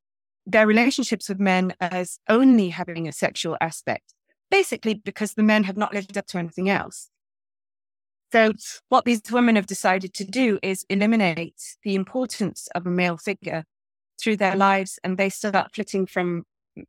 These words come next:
man to man as well, which I think becomes such a vicious cycle. You know, the women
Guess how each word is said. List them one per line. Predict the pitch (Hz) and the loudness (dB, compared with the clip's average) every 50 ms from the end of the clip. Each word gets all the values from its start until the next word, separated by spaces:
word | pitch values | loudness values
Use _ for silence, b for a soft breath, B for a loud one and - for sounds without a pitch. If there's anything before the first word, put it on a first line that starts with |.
| - | -6
man | - 202 180 180 180 185 | -2 0 0 0 0 -2
to | - - 196 | -6 -4 -2
man | 185 165 165 165 156 156 165 | 0 0 0 -2 -4 -8 -10
as | 165 - - | -12 -8 -2
well, | 233 240 214 175 156 160 185 226 _ _ _ _ _ _ _ _ _ _ _ _ _ - | 0 2 2 2 0 -2 -4 -6 _ _ _ _ _ _ _ _ _ _ _ _ _ -6
which | 214 208 262 240 - - - - | 0 2 2 2 0 -4 -8 -2
I | - 220 | 0 -2
think | 226 - 269 254 240 254 247 233 - - - - - - _ _ _ _ _ _ - | 0 0 -4 -4 -2 -2 -4 -4 -4 -6 -8 -8 -8 -12 _ _ _ _ _ _ -6
becomes | 208 240 - - - - 262 254 226 - | -6 -6 -4 -4 0 2 4 4 4 2
such | - - - 302 - - - - | 0 0 2 2 2 2 0 -4
a | 233 | -2
vicious | 214 269 247 - - 226 - | 0 0 0 0 -2 -4 -4
cycle. | - - 226 220 220 220 _ - 170 147 - - _ - | 0 2 2 2 2 0 _ -6 -6 -6 -6 -8 _ -4
You | 185 220 220 | 0 2 4
know, | 220 208 208 | 4 4 2
the | 202 202 202 | 2 -2 -2
women | 214 226 226 220 214 208 202 | 0 2 4 4 4 2 0